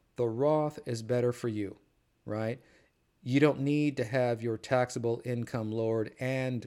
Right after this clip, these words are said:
participate in your retirement plan. And a lot of you, to be honest, are probably gonna split it,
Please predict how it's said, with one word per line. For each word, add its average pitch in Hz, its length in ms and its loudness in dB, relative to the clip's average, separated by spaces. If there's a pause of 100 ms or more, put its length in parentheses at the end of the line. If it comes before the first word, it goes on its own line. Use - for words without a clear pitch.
(140)
participate 113 720 -4
in 113 160 -6
your 107 160 -2
retirement 101 520 -6
plan. 98 260 -6 (320)
And 139 80 0
a 139 40 6
lot 165 180 10
of 175 60 6
you, 156 80 6
to 151 60 2
be 143 140 4
honest, 147 280 4
are 120 140 -4
probably 170 440 2
gonna 139 180 0
split 127 340 0
it, - 200 -10